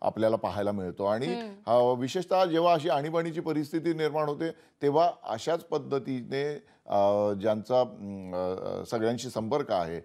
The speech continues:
Speaker 1: अशा
Speaker 2: हम्म.
Speaker 1: नेत्याकडे ती जबाबदारी सोपवली जाते. नितीन गडकरी यांनी याआधी सुद्धा, अ,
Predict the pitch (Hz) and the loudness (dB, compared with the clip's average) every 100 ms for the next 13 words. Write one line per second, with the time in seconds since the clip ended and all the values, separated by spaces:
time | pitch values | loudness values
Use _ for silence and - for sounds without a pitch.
0 | - - 240 147 147 127 143 123 127 107 | -14 -6 -2 0 0 0 0 2 0 0
1 | 120 104 107 95 107 107 117 101 127 120 | -2 0 0 0 -2 -2 -4 -2 -2 0
2 | 98 85 98 101 113 117 123 120 123 120 | -2 -2 -6 -6 -6 -2 -2 -2 0 0
3 | 120 127 - _ - 110 113 110 120 139 | 0 -4 -6 _ -2 4 4 4 0 -4
4 | 113 120 123 - _ - | 2 4 4 0 _ -8